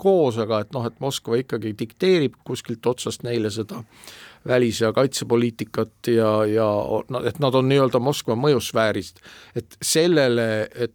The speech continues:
äh, Eesti, Läti, Leedu võiksid saada nagu täielikult, äh, suveräänseks ja siis pöörduda nagu täielikult läände,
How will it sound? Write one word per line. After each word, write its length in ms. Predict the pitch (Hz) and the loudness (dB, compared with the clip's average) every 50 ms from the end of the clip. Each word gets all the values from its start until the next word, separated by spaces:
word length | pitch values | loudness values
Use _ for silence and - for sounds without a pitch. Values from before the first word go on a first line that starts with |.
| _ _ _ _ - | _ _ _ _ -2
äh, 500 | 117 113 110 107 107 107 107 107 107 - | -2 0 0 0 -2 -2 -2 -2 0 0
Eesti, 240 | 135 135 - - 139 | 0 -2 0 0 0
Läti, 240 | 131 131 - - 127 | 0 0 0 0 0
Leedu 280 | 127 147 156 135 127 113 | 2 2 2 2 2 0
võiksid 340 | 117 135 131 - - 113 - - | 0 0 0 -2 -8 -10 -8 -2
saada 340 | - 147 143 135 113 117 110 | 0 2 2 2 2 0 -2
nagu 240 | 107 107 - 117 110 | -4 -6 -8 -12 -6
täielikult, 840 | - 156 170 190 156 117 101 87 82 - - - - _ _ - | -4 -2 0 2 2 0 0 -2 -6 -10 -14 -16 -16 _ _ -14
äh, 180 | 98 - 90 85 90 | -14 -12 -12 -12 -12
suveräänseks 800 | - - 113 98 98 101 104 98 98 101 - - - - - - | -12 -10 -8 -6 -4 -4 -4 -6 -6 -10 -14 -14 -10 -10 -8 -6
ja 140 | 104 101 98 101 95 | -4 -4 -4 -4 -6
siis 180 | 95 107 104 - | -6 -8 -10 -8
pöörduda 580 | _ - 123 123 117 113 113 - 107 - 101 | _ -2 2 2 2 0 0 -6 -6 -6 -6
nagu 200 | 98 104 98 110 | -6 -6 -8 -6
täielikult 640 | - - 147 156 147 120 104 95 95 - - - - | -2 0 2 2 2 2 0 0 -4 -10 -12 -4 0
läände, 340 | 120 117 110 98 95 92 | 0 0 0 -2 -4 -10